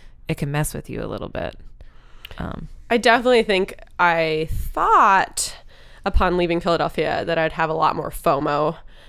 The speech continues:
Speaker 2: And I definitely have that. But like you said, with text messaging and Instagram and Facebook and all those lovely social media connections, it is easier to not feel out of the loop.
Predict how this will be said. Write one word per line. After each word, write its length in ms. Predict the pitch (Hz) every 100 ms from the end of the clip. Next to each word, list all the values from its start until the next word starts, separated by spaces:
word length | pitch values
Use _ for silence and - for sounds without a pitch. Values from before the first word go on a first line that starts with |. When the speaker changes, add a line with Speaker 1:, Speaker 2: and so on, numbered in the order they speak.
| - -
Speaker 2:
And 80 | 175
I 60 |
definitely 500 | 180 302 247 190 175
have 260 | 160 165 160
that. 340 | 165 151 147 -
But 540 | - 170 165 160 - -
like 180 | 175 165
you 60 | 165
said, 380 | - 185 180
with 220 | 170 170 -
text 300 | - - -
messaging 1080 | 233 - 214 185 - 196 185 180 175 170 170
and 380 | 151 131 - -
Instagram 1120 | 247 240 - 240 202 190 185 180 175 175 175 170 - - - -
and 100 | 165
Facebook 800 | - - 220 214 - 208 180 175
and 100 | 175 -
all 220 | 160 160
those 320 | 165 160 160
lovely 680 | 160 151 151 160 156 151 156
social 420 | - - 165 - 170
media 300 | 151 151 147
connections, 680 | - 160 - 156 151 160 -
it 260 | - 175 - - - - - -
is 300 | 226 208 156
easier 500 | - 196 170 160 160
to 180 | 160 160
not 240 | 160 147
feel 200 | - 156
out 200 | - 147
of 60 | 151
the 80 | 156
loop. 420 | 147 - -